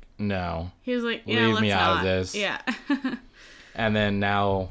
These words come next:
Speaker 1: Disney is just putting pretty much the whole cast in.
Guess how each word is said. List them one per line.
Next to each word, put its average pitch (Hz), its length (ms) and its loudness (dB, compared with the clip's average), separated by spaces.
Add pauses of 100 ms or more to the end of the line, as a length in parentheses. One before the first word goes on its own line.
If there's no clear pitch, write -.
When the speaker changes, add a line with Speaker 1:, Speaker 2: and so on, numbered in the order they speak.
(180)
Speaker 1:
Disney 95 400 -2
is 90 140 -4
just 85 160 -6 (240)
putting 85 360 -6 (120)
pretty 104 220 -2
much - 440 -6 (220)
the 92 160 0
whole 95 200 2
cast 87 460 -2
in. 98 340 -2